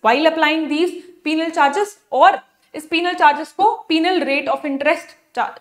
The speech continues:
charge करा जा रहा है and not penal charges, इनको penal interest बोला जा रहा है। Now, आरबीआई has said कि कुछ गाइडलाइंस हैं regarding this fair lending practice या फिर penal charge जो भी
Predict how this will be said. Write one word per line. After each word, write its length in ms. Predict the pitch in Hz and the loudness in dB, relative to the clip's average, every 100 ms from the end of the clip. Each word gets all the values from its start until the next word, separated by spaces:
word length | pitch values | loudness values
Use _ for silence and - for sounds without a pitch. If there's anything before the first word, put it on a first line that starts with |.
| _ | _
charge 260 | 269 254 254 | 2 2 2
करा 200 | 254 240 | 0 0
जा 140 | 247 | 2
रहा 100 | 254 | 2
है 140 | 349 311 | 2 0
and 80 | |
not 280 | 277 370 - | 0 0 0
penal 280 | 285 269 277 | -6 -6 -4
charges, 320 | 277 214 196 - | 0 -2 -4 -12
इनको 220 | 254 339 | -6 -2
penal 260 | 339 339 392 | 0 0 0
interest 440 | 302 285 285 294 226 | -2 -2 -2 -2 -4
बोला 240 | 220 214 | -2 -2
जा 160 | 214 185 | -2 -6
रहा 140 | 175 | -6
है। 220 | 175 165 _ _ _ _ - | -10 -14 _ _ _ _ -2
Now, 100 | 302 | 0
आरबीआई 540 | - 277 277 370 359 | 4 4 4 2 2
has 200 | 320 285 | 0 -4
said 280 | - 302 427 - _ _ | 0 0 0 -4 _ _
कि 40 | 349 | -4
कुछ 340 | 359 415 - - - | 0 0 -2 -18 -6
गाइडलाइंस 580 | 214 233 254 330 370 330 | 0 0 2 0 0 -2
हैं 140 | 381 453 - 233 | -4 -4 -10 -2
regarding 420 | 240 240 302 466 - _ _ _ | 2 2 2 -4 -10 _ _ _
this 200 | 294 415 - - | -2 -2 -4 0
fair 240 | 302 294 302 | 2 4 2
lending 280 | 262 254 247 | -2 -6 -6
practice 360 | 247 - 294 262 | -6 -2 -4 0
या 100 | 240 381 | 0 2
फिर 120 | 427 - | 0 -2
penal 280 | 302 311 311 | -4 -4 -2
charge 320 | 294 269 339 - 233 | 2 2 0 -8 -10
जो 100 | 254 | -6
भी 180 | 269 | -4